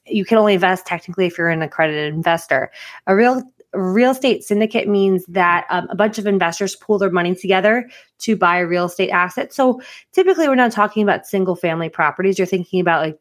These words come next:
these very large apartment complexes that cost millions of dollars that, you know, one investor typically doesn't have five million dollars to, to invest in an apartment. But if you pool together ten families, twenty families, you can.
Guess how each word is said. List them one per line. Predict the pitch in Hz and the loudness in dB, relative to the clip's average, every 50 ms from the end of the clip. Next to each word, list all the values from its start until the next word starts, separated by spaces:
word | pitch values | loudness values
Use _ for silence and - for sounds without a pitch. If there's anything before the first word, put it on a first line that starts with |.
| _ | _
these | - 185 175 165 160 | -2 -2 -2 -2 0
very | 165 175 175 175 170 | 0 2 2 2 2
large | 170 165 160 151 156 170 170 | 2 4 4 4 2 2 -2
apartment | 180 175 - 175 - - 180 175 | -4 -4 -2 -2 -2 -2 -4 -6
complexes | - - 170 165 165 - 156 156 - - 190 - | -4 -2 -2 -2 -2 -2 -4 -4 -4 -6 -4 -4
that | 170 147 | -4 -2
cost | - - 180 170 - - | -2 -2 -4 -2 -2 0
millions | 196 196 196 196 196 196 190 185 | 2 2 4 4 4 2 2 0
of | 180 | 2
dollars | 175 165 160 160 165 196 214 208 | 2 2 2 4 2 0 0 2
that, | - 220 196 185 - - _ - - - - - - _ _ _ _ | 2 2 2 0 -4 -8 _ -20 -20 -20 -20 -20 -20 _ _ _ _
you | - 311 | 0 2
know, | 370 349 311 | 4 4 4
one | 285 311 339 349 | 4 2 2 2
investor | 339 294 269 302 285 294 269 | 2 0 0 0 0 -2 -4
typically | - 285 233 254 233 262 | -4 -4 -4 -2 0 0
doesn't | 240 247 233 233 214 | 0 0 0 0 2
have | 220 226 226 220 220 | 2 2 2 2 2
five | - 180 180 185 | 0 0 0 2
million | 185 180 180 180 180 | 0 0 -2 0 2
dollars | 180 165 160 165 165 160 - - | 2 4 4 4 2 -2 -6 -8
to, | - - 180 165 160 156 147 - _ _ | -6 -4 -2 -2 -2 -4 -6 -8 _ _
to | - - 175 | -6 -4 -4
invest | 170 165 165 170 170 165 - | -4 -2 0 0 0 0 -2
in | - 175 | -6 -6
an | 170 | -6
apartment. | 175 - 277 320 339 269 233 208 190 | -4 -2 -2 0 0 0 0 0 0
But | 202 185 - | 0 0 0
if | - 190 - | -2 -4 -4
you | 202 196 | -6 -6
pool | - - 254 233 226 | -2 0 0 0 0
together | 226 - 226 214 202 202 190 196 190 185 180 - | 0 0 2 2 4 4 4 4 4 2 0 -2
ten | - - 185 180 175 170 | -2 -2 0 0 0 -2
families, | 170 - 277 294 285 277 277 262 254 233 247 | -2 0 0 0 2 2 2 0 0 0 -2
twenty | - - 190 180 180 | -2 -2 -2 -2 -2
families, | - 262 277 269 247 240 226 226 214 | -2 0 0 2 2 2 2 0 -2
you | 185 | -6
can. | 180 - - 240 214 175 - - | -8 -4 -2 -2 0 0 -2 -6